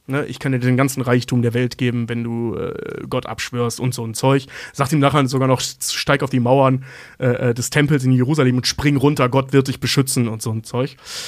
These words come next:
Und, äh, äh, macht er dann halt nicht. Also er lässt sich nicht verführen. Er widersteht den Versuchungen.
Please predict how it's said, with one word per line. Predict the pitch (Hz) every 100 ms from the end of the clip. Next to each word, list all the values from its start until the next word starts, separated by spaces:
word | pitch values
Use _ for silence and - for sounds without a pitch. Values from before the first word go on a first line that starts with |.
| - - -
Und, | - 127 120 120 131
äh, | 123 120 120
äh, | 117
macht | 123 -
er | 123
dann | 107
halt | - -
nicht. | 165 170 -
Also | 123 117
er | 113
lässt | 123 131
sich | - -
nicht | 156 -
verführen. | 131 - 156 196 220 _ _ _ _ _ _ -
Er | 120
widersteht | 113 107 - - 147 -
den | 151
Versuchungen. | - 127 156 156 165 202